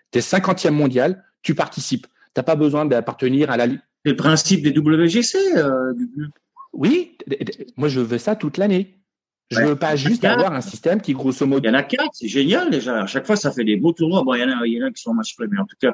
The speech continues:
Speaker 2: euh, ouais, ouais, je
Speaker 1: Mais non, et je te parle pas du W G C. Les W G C, c'est encore un truc à part. Moi, je voudrais que sur l'année,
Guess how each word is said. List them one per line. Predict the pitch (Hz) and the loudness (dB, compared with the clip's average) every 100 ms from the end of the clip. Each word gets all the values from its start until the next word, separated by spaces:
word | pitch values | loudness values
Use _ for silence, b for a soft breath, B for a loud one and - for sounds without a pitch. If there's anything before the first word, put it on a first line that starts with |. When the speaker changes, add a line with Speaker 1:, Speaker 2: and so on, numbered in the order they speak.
| - B B B - | -2 B B B -2
Speaker 2:
euh, | 90 87 82 82 - | 0 0 -2 -6 -2
ouais, | 117 190 269 | 2 4 4
ouais, | 135 156 | 2 2
je | 160 123 104 - _ _ | 0 -4 -6 -10 _ _
Speaker 1:
Mais | 156 | -6
non, | 196 | -2
et | 220 | 0
je | 190 | 0
te | |
parle | 202 - 214 202 | -2 -2 -2 0
pas | 226 | 0
du | 196 | 2
W | 208 196 214 208 | 2 2 2 2
G | 214 | 0
C. | 220 269 | 0 0
Les | 165 | 0
W | 165 180 170 | 2 2 2
G | 165 | 0
C, | 165 247 | 0 0
c'est | - | 0
encore | 139 185 | -2 0
un | 170 | 0
truc | - 190 | -2 -4
à | 233 | -2
part. | 208 196 | -2 0
Moi, | 170 | 0
je | 170 | 0
voudrais | 139 143 165 | 0 0 -2
que | - 127 | -4 -6
sur | - - 170 | -6 -4 -2
l'année, | 147 123 262 - | 0 2 0 -2